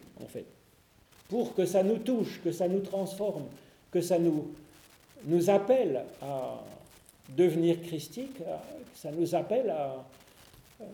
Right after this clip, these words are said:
à rendre réel ce pouvoir d'être enfant de Dieu qui nous a été donné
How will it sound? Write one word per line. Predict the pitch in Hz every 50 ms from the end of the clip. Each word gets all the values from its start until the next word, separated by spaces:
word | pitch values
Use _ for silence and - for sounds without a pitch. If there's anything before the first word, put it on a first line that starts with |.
| 220 - - - - - - _ - _ _ - - _ _ _ _ _ _ _ _ - -
à | 127 131 131 127 131 123 117 117 - - - -
rendre | - 175 208 233 240 233 208 180 156 170 175 160 151 - - - - - - - - - - - - - - - -
réel | 156 127 147 196 196 196 202 226 254 269 269 247 180 156 - - - - - - - - 302 277
ce | 220 - - - - 214
pouvoir | - - 202 240 214 165 170 185 185 190 220 240 202 175
d'être | 185 185 170 - 190
enfant | 190 170 - - 185 170 143
de | 143 147
Dieu | 143 135 160 208 233 -
qui | - 196 170
nous | 160 147 143 170
a | 160
été | 147 147 156 143
donné | 143 143 139 135 131 131 139